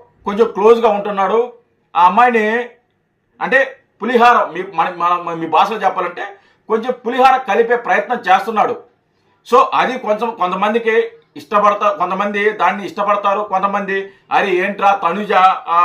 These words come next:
అతన్ని అవాయిడ్ చేస్తున్నా కానీ, అతన్ని దూరం పెడుతున్నా కానీ ఇతను చిన్న పిల్లవాళ్ళలాగా ఆ అమ్మాయి వెనకాల, ఆ అమ్మాయి వెనకాల పడతాడు, ఆ అమ్మాయిని గోగుతున్నాడు అని కొంతమంది అనుకోవచ్చు.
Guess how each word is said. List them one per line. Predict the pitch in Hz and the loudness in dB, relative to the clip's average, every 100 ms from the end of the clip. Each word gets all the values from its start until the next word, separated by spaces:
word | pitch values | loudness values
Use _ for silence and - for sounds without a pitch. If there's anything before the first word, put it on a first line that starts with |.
| 175 175 170 - | 4 4 2 -2
అతన్ని | 156 196 196 | -4 -4 -6
అవాయిడ్ | 160 147 208 208 | -4 -4 -4 -6
చేస్తున్నా | 202 190 185 185 | -6 -8 -4 0
కానీ, | 185 190 | 0 -2
అతన్ని | 190 165 196 190 | -4 -4 -4 -8
దూరం | 147 175 202 | 0 2 2
పెడుతున్నా | 190 180 185 180 | 0 -4 -4 -4
కానీ | 180 185 180 _ _ _ | -4 -6 -12 _ _ _
ఇతను | 165 208 185 175 | -8 -6 -6 -4
చిన్న | 196 | -2
పిల్లవాళ్ళలాగా | 208 208 208 202 196 190 180 185 - _ _ | -2 0 2 4 2 4 2 2 -4 _ _
ఆ | - 175 175 | 0 4 4
అమ్మాయి | 185 202 196 | 4 0 -2
వెనకాల, | 196 196 185 | -4 -4 -2
ఆ | 175 170 | 0 0
అమ్మాయి | 185 202 | 0 -2
వెనకాల | 196 190 | -2 -4
పడతాడు, | 190 - - 185 185 | -2 -2 0 -2 0
ఆ | 170 | 0
అమ్మాయిని | 175 196 196 | 2 0 -4
గోగుతున్నాడు | 170 180 185 185 175 175 - | -4 -6 -6 0 0 0 -4
అని | 196 208 | -4 -4
కొంతమంది | 202 180 196 220 226 | -4 -4 -4 -2 -2
అనుకోవచ్చు. | - 240 269 240 - - | 0 0 2 2 0 -12